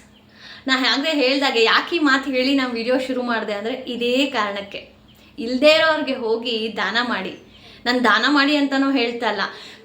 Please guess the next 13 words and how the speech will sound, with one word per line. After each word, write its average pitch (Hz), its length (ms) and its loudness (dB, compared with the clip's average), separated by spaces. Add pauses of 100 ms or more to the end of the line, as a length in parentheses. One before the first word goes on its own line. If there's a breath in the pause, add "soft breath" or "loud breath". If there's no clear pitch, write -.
ತುಂಬ 311 340 4 (180)
Instagram 294 420 0
ಪೇಜಸ್‌ಗಳಿದೆ, 247 960 -4 (100)
ಅಲ್ಲಿ 254 300 2
ಹೋಗಿ 269 260 4
ಬೈ 220 280 -2
ಮಾಡಿ, 208 720 -4
ಅವ್ರಿಗೂ 320 520 4
ಹೆಲ್ಪ್ 226 320 -2
ಆಗತ್ತೆ. 202 760 -6 (180)
ಎಲ್ಲರೂ 320 1120 6
ಮಾಡೋದು 269 800 0 (520)
ಹೊಟ್ಟೆಗಾಗಿ, 247 760 -2